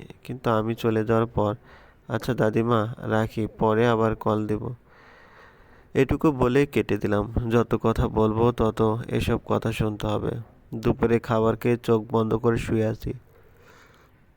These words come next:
অমনি কলিং বেল বাজলো। আমার শরীরটা ভালো নেই, তাই আমি উঠলাম না। আগের ন্যায় চোখ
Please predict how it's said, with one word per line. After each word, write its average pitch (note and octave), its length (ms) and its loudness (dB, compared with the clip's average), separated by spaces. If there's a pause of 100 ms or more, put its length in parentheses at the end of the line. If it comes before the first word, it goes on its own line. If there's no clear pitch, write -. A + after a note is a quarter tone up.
(360)
অমনি B2+ 360 0
কলিং B2+ 400 0
বেল C3 240 2
বাজলো। A2 520 -6 (840)
আমার B2+ 180 0
শরীরটা C3 600 2
ভালো A#2 360 2
নেই, A2 260 0 (100)
তাই A2+ 500 0
আমি A2+ 240 0
উঠলাম A2 420 -2
না। A#2 300 -10 (480)
আগের A2+ 360 0
ন্যায় A2+ 280 2
চোখ A2 320 0